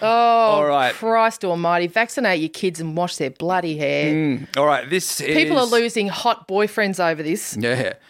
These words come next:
Speaker 2: Would you blame the kid?
Speaker 1: All day long.
Speaker 2: Mm,
Speaker 1: I'll be
Speaker 2: yeah.
Speaker 1: on the blower to her mum. Don't you worry
Speaker 2: <laughs> Yeah,
Speaker 1: about
Speaker 2: yeah,
Speaker 1: that.
Speaker 2: yeah.
Speaker 1: Don't
Speaker 2: Uh,
Speaker 1: you? Kylie,
Speaker 2: <laughs>
Speaker 1: um, have you had a little fossick through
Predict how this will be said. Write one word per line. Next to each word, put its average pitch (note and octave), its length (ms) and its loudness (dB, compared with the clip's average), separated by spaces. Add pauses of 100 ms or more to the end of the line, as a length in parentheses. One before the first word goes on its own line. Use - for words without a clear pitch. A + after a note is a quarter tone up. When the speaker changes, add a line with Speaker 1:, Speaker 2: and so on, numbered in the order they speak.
(160)
Speaker 2:
Would D#3 100 0
you D3 60 -4
blame D3+ 220 0
the G2 80 -14
kid? A#2+ 320 -2 (200)
Speaker 1:
All D#3+ 200 -12
day C#3 200 -14
long. D3 240 -12
Speaker 2:
Mm, G2+ 260 -6
Speaker 1:
I'll G2+ 260 -8
be F3 60 -4
Speaker 2:
yeah. F3 60 -2
Speaker 1:
on E3 80 -4
the D3+ 60 -8
blower D3+ 260 -6
to D3 80 -6
her D#3+ 180 -6
mum. D3+ 200 -8
Don't E3 160 -4 (100)
you G3+ 80 0
worry D#3 160 0
Speaker 2:
<laughs> - 0 -
Yeah, D#3 100 -4
Speaker 1:
about D#3+ 60 2
Speaker 2:
yeah, E3 180 2 (120)
Speaker 1:
that. - 20 -16 (480)
Speaker 2:
yeah. F4+ 520 -2
Speaker 1:
Don't - 20 -14
Speaker 2:
Uh, D#3 320 4
Speaker 1:
you? - 60 -10
Kylie, E4 720 2
Speaker 2:
<laughs> C6+ 1300 0
Speaker 1:
um, F4 300 6
have G4+ 200 0
you A#4 160 4 (100)
had G#4 160 4
a F4+ 40 0
little E4 180 2
fossick C#4+ 420 0
through B3+ 600 4